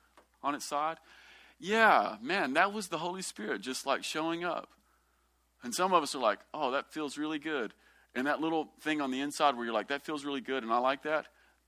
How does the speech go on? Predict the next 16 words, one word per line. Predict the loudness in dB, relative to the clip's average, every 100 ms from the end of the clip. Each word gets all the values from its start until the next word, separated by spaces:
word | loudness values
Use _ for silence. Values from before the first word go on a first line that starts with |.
| 2
that's | 2 2
the | -4
beginning | -6 -4 -2 -2
of | -4
you | -6 -6 -6 -10 _ _
believing | -10 -6 -6 -6 -8
in | -8
Jesus | -10 -12 -14 -16
even | -16
more. | -16 -16 -18 _ _ _ _ _ _ _ _ _ _ _ -18
Yeah, | -16
it's | -14
just | -14 -10
ongoing. | -8 -8 -8 -8 -10 -16 _
Friendship, | -14 -12 -10 -10 -10 -12
more. | -14 -12 -14